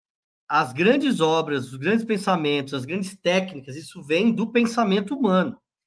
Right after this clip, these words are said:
E muitos deles, inclusive, vieram por conta de um grande aporte, financiamento e investimento estatal. Esse é o caso, por exemplo, da internet.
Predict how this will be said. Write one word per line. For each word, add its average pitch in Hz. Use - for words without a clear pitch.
E 320
muitos 349
deles, 220
inclusive, 214
vieram 254
por 220
conta 277
de 359
um 320
grande 294
aporte, 220
financiamento 196
e 311
investimento 262
estatal. 247
Esse 127
é -
o 190
caso, 156
por 175
exemplo, 185
da 143
internet. 240